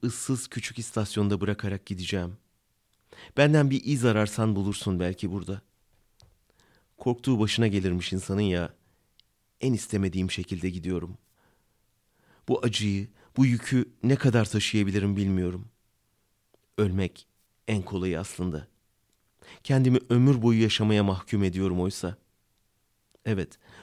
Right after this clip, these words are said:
mutlu aşk yoktur. Tek kişilik bir trajedidir aşk. Öbür türlüsü vuslatla gelen keyiftir, dinginliktir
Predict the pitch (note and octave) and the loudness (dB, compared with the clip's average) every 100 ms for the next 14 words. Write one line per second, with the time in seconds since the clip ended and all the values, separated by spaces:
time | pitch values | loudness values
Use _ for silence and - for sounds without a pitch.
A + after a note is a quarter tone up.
0 | - A#2 A#2 B2+ A#2 - A2+ G#2+ - F2+ | -4 -4 2 4 4 2 0 0 -2 -10
1 | - _ _ _ _ _ - B2 - - | -10 _ _ _ _ _ -8 -8 -4 -4
2 | G2+ - G2 G#2 - - A2+ F#2+ F#2+ F#2+ | -4 -4 -4 -6 -8 -4 0 0 -2 -4
3 | F2+ E2 F#2 - - _ _ _ _ _ | -6 -6 -6 -8 -12 _ _ _ _ _
4 | _ _ _ _ - G#2 A#2 A#2 A2 G2 | _ _ _ _ -4 0 -2 0 0 0
5 | - A#2+ B2 - _ _ _ _ _ - | -2 -2 -2 -4 _ _ _ _ _ -8
6 | G#2 - A2 - G#2 F#2+ G2+ F#2+ - G2 | -6 -2 -2 0 0 0 0 -2 -2 -2
7 | G2 - E2+ - - _ _ _ _ _ | -2 -4 -12 -12 -18 _ _ _ _ _
8 | - G#2+ F#2+ G2 G#2 G2+ F2 - | -2 0 2 2 0 -4 -10 -14